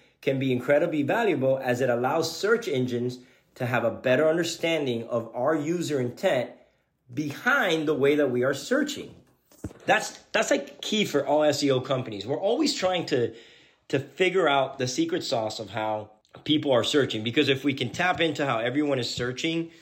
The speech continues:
we're gonna help our clients and, and you can help yourself in, in just getting more business and driving more business to your, um, to your website. And so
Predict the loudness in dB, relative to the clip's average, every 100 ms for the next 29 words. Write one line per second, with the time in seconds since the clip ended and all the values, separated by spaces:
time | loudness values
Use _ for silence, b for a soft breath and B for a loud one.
0 | _ -6 -2 0 0 0 0 -2 -6 -4
1 | -2 -4 -6 -12 -12 -12 -12 -10 -10 -6
2 | -6 -6 -6 -6 -4 -4 -2 0 0 -2
3 | -6 b b b b _ -2 2 2 0
4 | -2 -10 -16 _ -6 -2 -4 -4 -4 -2
5 | 0 -4 -8 -18 _ _ -8 -6 -2 0
6 | 0 -2 -8 -10 -4 0 0 -2 -4 -4
7 | -4 -4 -10 -10 -10 -10 -8 -10 -10 -10
8 | -10 -10 -12 -16 -14 -10 -8 -6 -6 -6
9 | -6 -8 -10 b b b b -2 -2 0
10 | 2 4 2